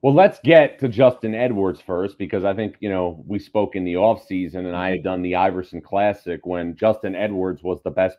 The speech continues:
player in the game. And coming into this season, I firmly believed that the two best freshmen coming into the year in terms of guys that had a chance to be All-Americans this season were Justin Edwards and Isaiah Collier at U S C. And you can make the case that the Trojans are one of the biggest disappointments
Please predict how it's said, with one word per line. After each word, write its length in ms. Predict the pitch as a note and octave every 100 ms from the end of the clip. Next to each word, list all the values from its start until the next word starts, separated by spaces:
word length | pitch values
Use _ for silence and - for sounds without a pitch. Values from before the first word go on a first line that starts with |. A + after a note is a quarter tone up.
| _
player 340 | F#2+ F2+ F2
in 80 | D#2+
the 80 | D#2
game. 480 | F2 G#2+ F2 D#2
And 140 | D#2 E2
coming 420 | - A2+ G#2+ G2+
into 720 | G2+ A#2 A2 G2 F#2+ F2 E2 - _ _
this 280 | G#2 G2
season, 640 | - - B2+ A2 F#2 F2 F2+ F#2
I 220 | G2 G#2
firmly 420 | - A2 G2+ F#2+
believed 680 | D#2+ F2 A2+ A2+ F2+ E2+ _ _ _ _
that 140 | G2+ G2
the 80 |
two 360 | F#2 - A#2 A2
best 300 | E2 G#2 G#2
freshmen 400 | - G#2+ - F#2
coming 280 | - A2 G#2+
into 200 | F#2+ F#2+
the 100 | F2
year 320 | A2 A2+ F#2
in 80 | F2+
terms 240 | G2+ F#2+
of 140 | F2 D2
guys 440 | F#2+ G2+ G2+ G2+ - _
that 120 | F#2 G2
had 120 | F2+
a 40 |
chance 380 | F2 - G#2 G2
to 60 | E2
be 140 | F#2+
All-Americans 680 | G2+ F#2 F2+ A2+ G#2+ F#2 D#2
this 160 | E2
season 420 | - F2 D#2 F2 G2+ _ _
were 120 | G#2+ A2
Justin 380 | A2+ A2 A2
Edwards 500 | G2 F#2 G#2+ G#2+ - _ _
and 100 | A2+
Isaiah 380 | A2 G2+ G#2+ G2+ -
Collier 500 | A2+ B2 G#2+ F2+ F2+
at 80 | F2
U 220 | G#2 F2+
S 140 | E2
C. 240 | - C3 G2+
And 100 | F2+
you 60 |
can 80 | F#2
make 160 | G2 -
the 80 |
case 260 | - G#2 F#2
that 140 | F2 -
the 60 |
Trojans 460 | _ G2 A2 F#2+ F2
are 80 | E2+
one 120 | F2
of 60 |
the 60 | E2
biggest 320 | D2 F#2 F2
disappointments 720 | E2+ - _ F#2 D#2+ E2 E2